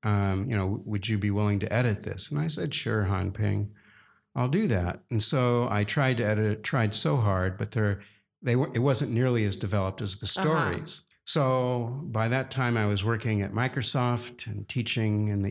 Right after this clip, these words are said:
Speaker 1: evenings at Antioch University in Seattle. And, uh, in my spare time, I would edit this, and I would send him, oh, I'd read a chapter, a bookmark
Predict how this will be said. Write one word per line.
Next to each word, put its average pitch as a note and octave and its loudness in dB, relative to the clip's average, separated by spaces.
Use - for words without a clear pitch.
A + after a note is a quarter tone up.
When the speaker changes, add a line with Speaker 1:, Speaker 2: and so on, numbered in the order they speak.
Speaker 1:
evenings A2 2
at - -2
Antioch G#2+ 2
University G2 0
in F#2+ -2
Seattle. F#2+ -2
And, G#2 4
uh, F#2+ 2
in G#2 2
my G2+ 2
spare A2 0
time, A2+ 0
I G#2+ 2
would G#2 2
edit A#2 0
this, - -4
and F#2 0
I F#2+ 0
would F#2 -2
send G#2+ 2
him, G2 0
oh, G#2 4
I'd C#3 2
read E3 2
a D3 0
chapter, A2+ 0
a G2+ 0
bookmark A#2 0